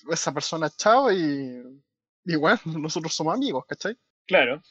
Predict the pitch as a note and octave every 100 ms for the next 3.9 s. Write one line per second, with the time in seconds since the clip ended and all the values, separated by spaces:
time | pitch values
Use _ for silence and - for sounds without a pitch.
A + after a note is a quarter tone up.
0 | _ _ _ F3 F3 C3+ C3+ D3+ F3 F3+
1 | E3 G3+ G#3 G#3 G3 G3+ - G3+ - F#3
2 | G3 G3+ G3 F#3+ G#3+ A3+ - C4 D#4 D4
3 | C4 G#3+ E3+ - D#3 - A#2+ - D#3+